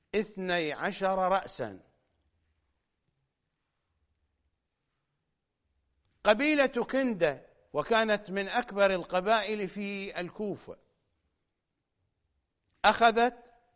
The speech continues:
ثلاثة عشر رأساً. قبيلة بني أسد، وهي قبيلة كبيرة، كانت أحياؤها تمتد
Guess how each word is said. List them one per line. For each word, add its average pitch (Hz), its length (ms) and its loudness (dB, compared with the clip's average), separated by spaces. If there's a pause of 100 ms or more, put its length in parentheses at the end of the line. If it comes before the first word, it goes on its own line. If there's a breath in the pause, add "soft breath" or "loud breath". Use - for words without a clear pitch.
(220)
ثلاثة 196 680 6
عشر 196 580 4
رأساً. 131 500 -2 (2750)
قبيلة 277 640 6
بني 254 460 2
أسد، 160 280 -2 (600)
وهي 170 260 4
قبيلة 214 840 0
كبيرة، 196 720 -2 (2750)
كانت 220 400 4
أحياؤها 196 920 4
تمتد 208 960 -2